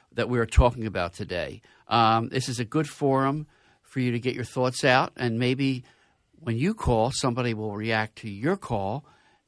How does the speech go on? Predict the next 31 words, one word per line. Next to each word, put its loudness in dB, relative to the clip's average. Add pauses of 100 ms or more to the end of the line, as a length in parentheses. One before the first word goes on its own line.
and -4
it'll -2
be, -2
uh, 0 (460)
very 2
informative. 0 (480)
Um, 8 (640)
Maureen 2
D 0
from -2 (640)
Lexington, 2
Kentucky -2
writes, -6 (580)
"I'm 6
a, -2 (120)
I'm 6
scheduled 0
for -2
surgical 2
procedure, 0
and 0
I'm 2
afraid 0
of 0
the -4
pain 2
meds. -6 (400)
What 2
should 2
I 4
do?" -6